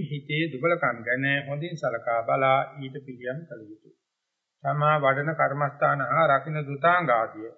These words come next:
උපාධ්‍ය ආදීන්ටමුත් සෙස්සන්ට නොදැනෙන සේ කළ යුතුය. භික්ඛවේ කේනච පරියායන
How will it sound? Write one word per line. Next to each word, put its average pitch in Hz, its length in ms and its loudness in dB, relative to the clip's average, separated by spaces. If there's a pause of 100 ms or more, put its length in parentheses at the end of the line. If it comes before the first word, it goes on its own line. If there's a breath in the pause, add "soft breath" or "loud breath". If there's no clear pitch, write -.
(720)
උපාධ්‍ය 151 380 4
ආදීන්ටමුත් 135 840 2 (120)
සෙස්සන්ට 156 500 0
නොදැනෙන 139 500 -2
සේ 135 180 -4
කළ 127 200 -10
යුතුය. - 320 -18 (840)
භික්ඛවේ 139 680 0
කේනච 156 380 2
පරියායන 143 560 6